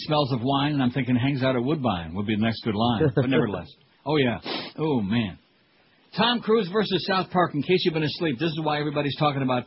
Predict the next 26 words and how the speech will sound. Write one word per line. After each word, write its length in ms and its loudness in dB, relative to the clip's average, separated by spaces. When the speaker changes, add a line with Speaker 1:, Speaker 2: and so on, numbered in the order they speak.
Speaker 1:
uh, 160 0
that 220 0
episode, 580 -2
which, 180 -2
uh, 260 2
I 140 0
think 140 0
a 20 0
lot 160 2
of 60 -4
people 220 2
that 100 0
don't 140 -2
even 180 2
watch 180 2
South 260 2
Park 220 -2
wanna 200 0
see 160 0
that 160 0
episode. 400 -4
You 100 -4
know 60 0
what 60 2
I'm 40 0
saying? 260 0